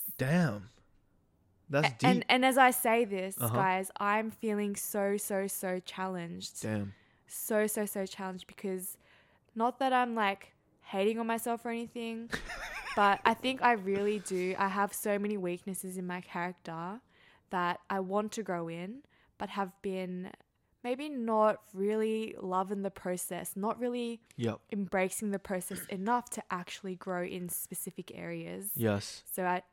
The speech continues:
Speaker 2: uh, just to be real, I
Speaker 1: Uh-huh.
Speaker 2: feel challenged.
Speaker 1: I respect that. So you have a destination, you want to grow, and you want to build that building. But the process,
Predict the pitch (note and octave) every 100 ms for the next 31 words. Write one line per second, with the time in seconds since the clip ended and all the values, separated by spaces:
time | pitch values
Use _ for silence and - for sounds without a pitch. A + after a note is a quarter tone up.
0 | _ - - - G3+ A#3 - C#4+ C4+ A3+
1 | F#3+ G3 G#3+ - F4 - - - G3 B2+
2 | G3 - - - - - F#3 G3+ - -
3 | _ - C3+ C3 - D3+ - - C3+ -
4 | _ _ _ _ _ _ - C3 A#2+ C3
5 | B2+ - E3 F#3+ C3 A#2+ A2 - G#2 G#2
6 | G#2 - C#3+ C#3 _ _ _ _ _ -
7 | B2 A2+ C3 D3 - A2+ G#2 B2 A#2 D3+
8 | _ _ A#2 A2+ A2 A2 C3+ C3+ G#2+ B2
9 | B2 A2+ G#2 - B2 C3+ A2+ G#2+ - -
10 | _ _ _ _ _ _ _ _ _ -
11 | B2+ B2 - - C3 D3 F#3 G#3+ -